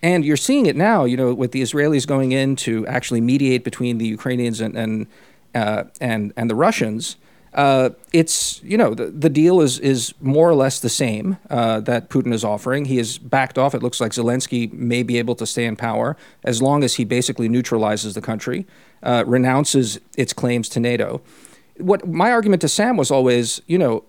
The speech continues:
ultimately, Putin doesn't trust us at all anymore. He thinks we're weak and fe-, or that the whole alliance is overstretched and weak. Um, I think he's probably changed his, his calculus since the invasion, but,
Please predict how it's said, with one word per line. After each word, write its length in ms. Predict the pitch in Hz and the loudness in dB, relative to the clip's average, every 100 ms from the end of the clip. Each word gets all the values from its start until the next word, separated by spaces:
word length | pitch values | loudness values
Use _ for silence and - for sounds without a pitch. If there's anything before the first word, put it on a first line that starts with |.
| - | 0
ultimately, 640 | 202 254 220 135 131 123 - _ _ _ - | 2 4 2 4 2 0 -6 _ _ _ -2
Putin 220 | 285 254 | 0 2
doesn't 240 | 185 147 120 | 2 2 2
trust 360 | - 147 - | 2 0 2
us 220 | 117 101 | -2 -2
at 140 | 131 117 | -4 -2
all 220 | 120 113 | -2 -2
anymore. 280 | 110 - 117 | -4 -6 0
He 100 | 147 | 0
thinks 300 | 214 220 - | 0 0 2
we're 80 | 139 | 2
weak 240 | 151 160 | 0 0
and 120 | 117 | -2
fe-, 200 | - - - | -2 -4 0
or 240 | 143 131 | 2 2
that 320 | 123 139 139 | 2 0 2
the 140 | 135 127 | 2 2
whole 260 | 165 170 | 4 4
alliance 400 | 127 123 131 131 | 4 2 0 -2
is 220 | 117 107 - | -4 -6 -2
overstretched 680 | 135 139 131 - 131 135 - | 0 2 0 0 0 0 -4
and 100 | 113 | -4
weak. 360 | 113 127 - - - - - _ - | -2 -4 -6 -18 -20 -20 -20 _ 0
Um, 480 | 139 135 113 104 - _ - | 2 4 2 -4 -10 _ -8
I 80 | 120 | -4
think 180 | 127 120 | -2 -2
he's 100 | 113 | -4
probably 280 | - 120 120 | -2 -2 -2
changed 380 | - 156 143 135 | -2 -2 0 -2
his, 280 | 113 - | -4 -4
his 180 | - 120 | -4 -4
calculus 420 | - 127 123 113 | -2 -2 -2 -4
since 240 | - 127 - | -2 -2 -2
the 80 | 120 | -4
invasion, 580 | 110 113 110 165 135 - - | -2 -2 -2 -6 -8 -8 -2
but, 240 | 139 | -2